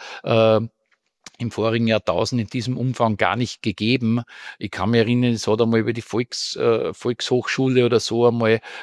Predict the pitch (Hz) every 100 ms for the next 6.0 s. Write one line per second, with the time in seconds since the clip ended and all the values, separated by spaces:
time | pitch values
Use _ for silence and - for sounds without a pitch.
0 | - 113 101 107 113 123 117 117 113 107
1 | 107 107 90 - - - - - - -
2 | 127 120 110 131 120 - 110 - 120 -
3 | 92 117 123 110 - 127 110 123 - -
4 | 123 127 117 120 - 113 117 113 - 120
5 | - 131 127 135 120 120 113 110 - 135